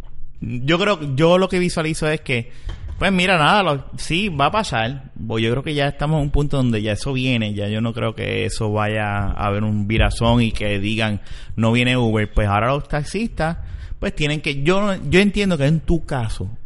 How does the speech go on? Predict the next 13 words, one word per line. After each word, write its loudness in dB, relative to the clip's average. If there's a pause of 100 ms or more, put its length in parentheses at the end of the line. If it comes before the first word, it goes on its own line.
en 2
tu -6
caso -2
en -2
particular, -2
Fernán, -2 (560)
no 4
creo 2
que -2
te -4
afecte. -4
¿Por -2
qué? -4